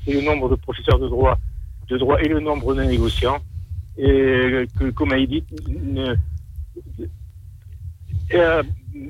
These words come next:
mais, mais facile, discuter, tape, tape préfecte. Le, los professeurs de droit que connaissaient la, la, la complexité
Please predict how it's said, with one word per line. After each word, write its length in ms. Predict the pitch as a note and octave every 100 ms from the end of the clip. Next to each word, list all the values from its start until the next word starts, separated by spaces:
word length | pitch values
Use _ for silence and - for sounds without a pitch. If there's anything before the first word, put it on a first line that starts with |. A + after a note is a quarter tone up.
| - - - -
mais, 360 | - F3+ E3
mais 260 | C#3+ F3 E3+ -
facile, 480 | C3+ - D#3+ C#3 C3
discuter, 560 | C#3 - D3 - D3+ -
tape, 160 | - - - -
tape 140 | E3 - -
préfecte. 480 | C#3 - D3 E3+ F3+ - - - - -
Le, 140 | D3+
los 200 | E3 F#3 F#3
professeurs 420 | - G3+ G#3+ - F#3
de 140 | E3+
droit 260 | D#3+ E3 - - - - - - - -
que 120 | D#3
connaissaient 520 | - F#3+ F3 F3 E3+
la, 480 | E3 E3 D#3 D3 D3
la, 580 | C#3+ C#3 C3 A#2+ A2+ G#2+ - -
la 100 | C#3
complexité 680 | - - F#3+ - - -